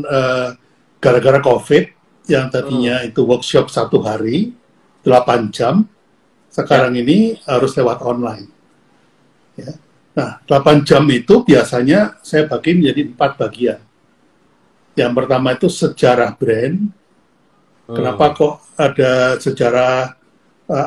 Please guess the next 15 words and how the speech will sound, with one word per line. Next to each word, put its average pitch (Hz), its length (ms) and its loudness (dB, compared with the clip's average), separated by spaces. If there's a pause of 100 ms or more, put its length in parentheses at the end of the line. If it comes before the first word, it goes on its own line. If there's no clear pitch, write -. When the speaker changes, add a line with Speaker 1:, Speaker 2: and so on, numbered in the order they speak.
Speaker 1:
ada 135 80 -4
selling, 131 640 0
kemudian 127 560 -4
kaitannya 123 560 -2
branding 123 480 -2
sama 120 160 -2
selling 131 320 -6
apa, 123 480 -4
itu 185 320 -4 (560)
bagian 123 320 2
pertama. 117 580 -4 (800)
Bagian 180 320 6
keduanya 185 580 4
adalah 160 240 4
jenis-jenis 143 560 2